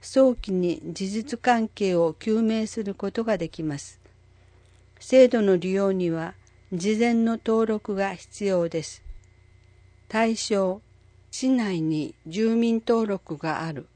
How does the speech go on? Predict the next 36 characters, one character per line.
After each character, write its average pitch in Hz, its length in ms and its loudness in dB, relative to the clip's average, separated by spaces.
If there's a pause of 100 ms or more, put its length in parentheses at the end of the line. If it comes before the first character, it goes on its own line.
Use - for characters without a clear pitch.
(400)
過 233 160 -8
去 190 200 -4
に 170 200 -2
あ 170 80 -6
っ 180 60 -12 (140)
た 113 160 -12 (260)
人、 - 400 -6 (640)
市 - 220 -6
内 240 320 2
に 175 300 -2
本 240 340 -2
籍 190 340 -6
が 170 220 -4
あ 170 100 -6
る、 160 140 -10 (400)
過 233 160 -4
去 226 160 -2
に 165 300 -2
あ 185 80 -4
っ 190 60 -10 (140)
た 160 200 -12 (160)
人、 - 400 -8 (1200)
通 247 180 0
知 240 220 -10
対 226 300 2
象 214 280 2
の 208 240 -2
証 208 300 -4
明 202 260 0
書、 160 320 -8 (840)
住 233 200 4
民 240 300 4
票 214 240 -2
の 202 220 0
写 175 260 -6
し、 - 320 -10